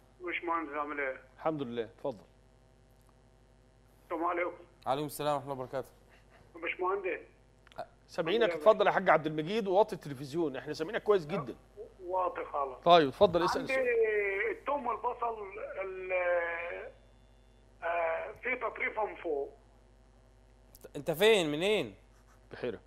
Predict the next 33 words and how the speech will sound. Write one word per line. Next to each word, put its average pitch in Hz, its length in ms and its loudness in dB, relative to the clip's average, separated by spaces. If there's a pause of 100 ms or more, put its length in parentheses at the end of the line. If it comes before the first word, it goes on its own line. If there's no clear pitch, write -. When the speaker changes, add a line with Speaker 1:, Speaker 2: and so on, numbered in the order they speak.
(120)
Speaker 1:
من 185 60 -4
رشيد. 165 520 -4 (1000)
Speaker 3:
الاطراف 151 680 4
بتاع 175 220 6
التوم 208 300 2
لونها 185 500 10
م-، 160 120 0 (300)
اطرافها 175 440 8
مجفه، 175 440 6
يعني 156 380 8
نشفت. 123 280 -6 (1500)
Speaker 1:
الو. 185 280 -2 (560)
Speaker 3:
ايوه، 185 320 8
ايوه، 190 140 6
معاك. 170 340 4 (2250)
Speaker 2:
تليفونك 185 320 -2
فيه 226 120 0
مشكله 202 320 4
على 135 180 6
فكره. 147 100 -2
Speaker 3:
طب 165 60 4
انا 190 140 6
هقول 196 160 8
له 170 80 8
انا 147 100 4
على 131 60 2
القصه، 160 200 2
Speaker 2:
طيب، 120 80 -2
Speaker 3:
مش 120 80 -6
Speaker 2:
أه، 131 80 -2
Speaker 3:
مشكله. 107 300 -6
Speaker 2:
الدكتور 156 360 -2
هيجاوب، 120 300 -4